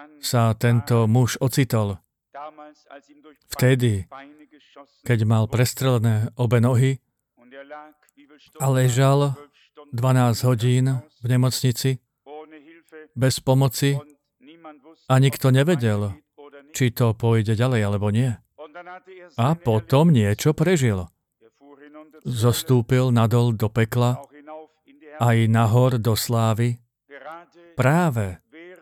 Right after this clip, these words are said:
v tomto čase tejto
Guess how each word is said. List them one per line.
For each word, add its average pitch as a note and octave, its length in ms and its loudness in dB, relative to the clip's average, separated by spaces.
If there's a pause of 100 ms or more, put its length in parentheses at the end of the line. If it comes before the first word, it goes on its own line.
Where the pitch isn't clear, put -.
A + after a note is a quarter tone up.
(720)
v - 80 -14
tomto C3+ 560 2
čase B2 720 -2 (400)
tejto G#2+ 840 0